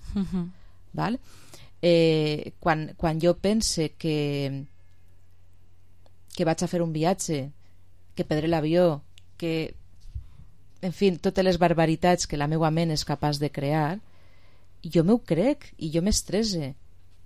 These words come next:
Speaker 2: i jo tinc por. Quan jo pense que tornaré a, a la meua vivienda en Madrid,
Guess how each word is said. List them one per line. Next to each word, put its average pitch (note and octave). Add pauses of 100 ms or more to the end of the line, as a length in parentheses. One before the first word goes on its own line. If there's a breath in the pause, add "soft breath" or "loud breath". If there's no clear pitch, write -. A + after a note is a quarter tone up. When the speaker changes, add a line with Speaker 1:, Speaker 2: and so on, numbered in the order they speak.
(280)
Speaker 2:
i E3
jo F3
tinc F3+
por. B2+ (1000 loud breath)
Quan E3+
jo F#3
pense G#3+
que E3
tornaré D3+
a, E3+
a D#3
la D3
meua D#3
vivienda D#3
en D3
Madrid, C#3+